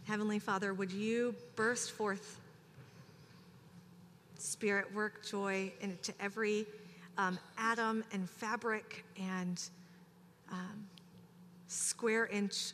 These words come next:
of our lives. God, would you surprise us by joy?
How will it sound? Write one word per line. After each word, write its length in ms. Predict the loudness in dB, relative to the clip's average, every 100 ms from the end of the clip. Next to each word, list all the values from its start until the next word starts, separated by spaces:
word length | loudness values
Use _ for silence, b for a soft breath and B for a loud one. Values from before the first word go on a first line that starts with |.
| -2
of 100 | 0
our 120 | 2
lives. 680 | 2 2 0 0 -2 -2 -4 -12 -20 -20 -20 -20 -20 -20 -20 -20 -20 -20 -20 -20 -20 -20 -20 -20 -4
God, 180 | -2
would 160 | -2 -2
you 100 | 0
surprise 560 | 0 -2 -4 -2 -2 -2
us 160 | -4
by 180 | -4 -4
joy? 380 | -4 -6 -6